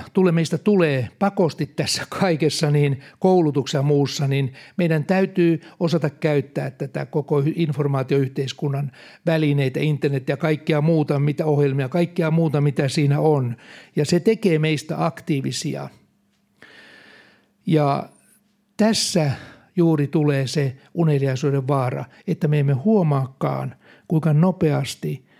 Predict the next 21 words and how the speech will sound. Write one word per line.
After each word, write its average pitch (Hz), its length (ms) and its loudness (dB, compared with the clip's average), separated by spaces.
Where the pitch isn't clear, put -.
tämä 147 200 0
alkaa 139 680 -8
vallata 135 400 -6
meidän 135 320 -12
mielemme. 139 460 -16
Me 175 100 0
vaan 180 200 2
puhumme 170 360 2
niistä, 147 440 0
mitä 139 260 -4
netissä 147 540 -8
on. 139 260 -12
Ja 156 80 0
se 170 220 2
netti 190 480 0
kaikella 175 540 2
tavalla, 147 600 0
niin 170 140 2
kuin 151 120 2
nytkin 151 380 0
näemme, 131 560 -2